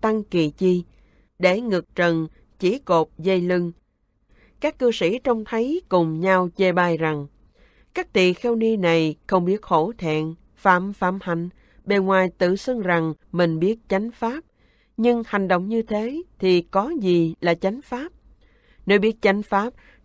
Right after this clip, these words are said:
tại sao không mặc tăng kỳ chi lại vào trong thôn,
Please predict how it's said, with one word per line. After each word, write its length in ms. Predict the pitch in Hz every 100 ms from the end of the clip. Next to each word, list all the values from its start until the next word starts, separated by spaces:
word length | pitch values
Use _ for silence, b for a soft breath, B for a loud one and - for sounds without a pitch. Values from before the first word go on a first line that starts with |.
| -
tại 200 | 160 175
sao 340 | - 190 185
không 220 | 185 240
mặc 140 | 190 175 -
tăng 220 | 233 226
kỳ 260 | - 170 156
chi 400 | - 208 208 196 _
lại 240 | 165 170 190
vào 300 | 180 170 170
trong 220 | 220 214
thôn, 300 | - 226